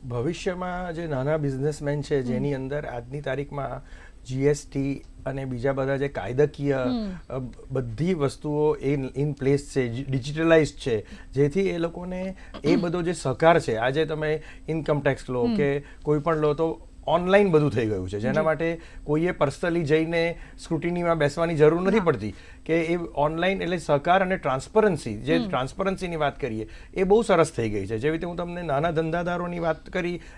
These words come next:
Speaker 1: એમ એસ એમ ઈની વાતો કરીએ, તો જેની અંદર ધારો કે ગવર્મેન્ટનો કોઈ ટેન્ડર છે, તો પહેલાં તમારે ટેન્ડર ભરવા જવું પડતું હતું.
Speaker 2: જી.
Speaker 1: આજની તારીખમાં એ રિવર્સ ઓક્શનની
Speaker 2: હમ.
Speaker 1: અંદર તમને ટેકનિકલી કમ્પેટિબલ કરીને ટેન્ડર આપી
Speaker 2: આપી
Speaker 1: દે
Speaker 2: દે
Speaker 1: છે.
Speaker 2: છે, હા.
Speaker 1: એટલે જેથી એ ડિજિટાઇઝેશનથી ઘણો બધો ફાયદો થયો છે.
Speaker 2: હમ.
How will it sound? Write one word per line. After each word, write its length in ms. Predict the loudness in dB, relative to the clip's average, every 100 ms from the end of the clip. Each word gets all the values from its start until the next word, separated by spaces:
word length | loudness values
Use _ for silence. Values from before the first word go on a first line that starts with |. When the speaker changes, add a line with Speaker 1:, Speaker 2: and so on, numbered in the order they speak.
| -2
Speaker 1:
એમ 160 | 2
એસ 120 | 4 4
એમ 140 | 0
ઈની 160 | 0 2
વાતો 300 | 2 2 -2
કરીએ, 420 | 0 0 0 -2 -8 -16 -6
તો 180 | -2
જેની 260 | 0 0 -2
અંદર 260 | -2 -2 0
ધારો 200 | 0 0
કે 120 | 0
ગવર્મેન્ટનો 540 | 4 4 4 0 -2
કોઈ 180 | 0 0
ટેન્ડર 380 | 0 0 2 2
છે, 260 | 0 -4 -6 -16 -8
તો 140 | -6 -6 -8 -20 -8
પહેલાં 280 | -4 0 0
તમારે 300 | 0 -2 -2
ટેન્ડર 300 | -4 -4 -2
ભરવા 260 | 2 6 8
જવું 200 | 6 4
પડતું 260 | -2 -6
હતું. 220 | -10 -8
Speaker 2:
જી. 60 | -2
Speaker 1:
આજની 300 | -2 -2 -4
તારીખમાં 440 | -2 -2 -4 -2
એ 80 | 0
રિવર્સ 320 | 2 2 2
ઓક્શનની 460 | -2 -8 -6 -4 -4
Speaker 2:
હમ. 80 | -4
Speaker 1:
અંદર 260 | -4 -4 -6 -16 -18 -6
તમને 240 | -2 -2
ટેકનિકલી 540 | 0 -2 -2 -4 -2 -2
કમ્પેટિબલ 580 | -2 0 0 0 -2 0
કરીને 320 | 0 2 0
ટેન્ડર 340 | 0 2 2
આપી 180 | 2 0
Speaker 2:
આપી 60 | -4
Speaker 1:
દે 60 |
Speaker 2:
દે 60 | -4
Speaker 1:
છે. 140 | -6
Speaker 2:
છે, 140 | -12 -14
હા. 180 | -12 -4
Speaker 1:
એટલે 140 | -2
જેથી 540 | 2 0 0 -2 -4 -10 -18 -4
એ 200 | 2 2
ડિજિટાઇઝેશનથી 1120 | 2 -4 0 2 8 10 10 8 4 0 0
ઘણો 240 | 2 4 4
બધો 220 | 4 2
ફાયદો 300 | 2 2 0
થયો 280 | -2 -2 -2
છે. 100 | -2
Speaker 2:
હમ. 140 | -4